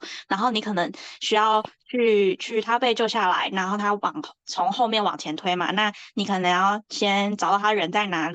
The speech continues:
里，然后就是从后往前推，就是找他的人，然后你会先开那个火场的门，就是有点像是这样子往后倒推，往，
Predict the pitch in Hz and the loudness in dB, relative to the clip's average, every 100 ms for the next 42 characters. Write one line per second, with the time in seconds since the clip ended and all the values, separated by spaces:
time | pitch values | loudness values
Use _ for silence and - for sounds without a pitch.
0 | - - 170 - - - 196 170 - 208 | -8 -8 -8 -8 -18 -8 -4 -4 0 2
1 | 196 202 _ _ - 214 220 - 226 262 | 2 0 _ _ -8 -2 -2 -2 2 4
2 | 233 190 196 220 220 180 185 196 185 - | 4 2 0 0 0 0 0 2 2 0
3 | 165 - 180 214 196 185 208 208 202 196 | -2 -2 -2 0 0 0 0 0 -2 -2
4 | 196 196 190 185 - 185 190 151 156 - | 0 0 0 0 0 0 0 -2 -2 -2
5 | 214 277 277 269 214 247 247 240 - - | -2 0 2 2 2 0 0 -4 -6 -12
6 | - 294 269 214 160 233 214 208 185 - | -2 2 4 4 2 0 0 0 0 0
7 | 180 180 151 | 0 0 -2